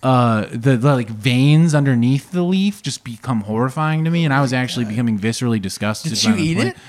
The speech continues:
Speaker 1: I ate, I ate some bites and try-, and they had, like, also inexplicably two weird ass, like,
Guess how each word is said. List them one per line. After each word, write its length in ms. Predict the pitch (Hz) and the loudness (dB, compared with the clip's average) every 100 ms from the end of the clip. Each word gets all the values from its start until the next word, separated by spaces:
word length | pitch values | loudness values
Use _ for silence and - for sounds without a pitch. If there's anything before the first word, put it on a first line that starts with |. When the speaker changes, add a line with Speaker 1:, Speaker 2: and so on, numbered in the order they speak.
| - - | -20 -6
Speaker 1:
I 120 | - | 0
ate, 320 | 165 160 160 135 | 2 2 0 2
I 80 | 190 | 2
ate 180 | 233 | 2
some 180 | - 190 | 2 0
bites 420 | 139 156 208 165 | 2 2 2 -2
and 140 | 151 131 | -4 -4
try-, 160 | 165 | -2
and 120 | 156 165 | 0 0
they 60 | |
had, 240 | 170 208 190 | 0 -2 -2
like, 200 | 196 - | -6 -2
also 400 | 151 160 190 185 | -2 0 -2 -2
inexplicably 640 | 160 160 - 165 156 156 | -2 -4 -4 -6 -6 -8
two 520 | - - 175 180 196 190 - - _ _ _ _ - | -8 -2 2 4 2 -2 -16 -20 _ _ _ _ -4
weird 340 | 123 165 202 | 2 4 4
ass, 260 | 202 190 - | 2 0 0
like, 240 | 127 104 | -2 -4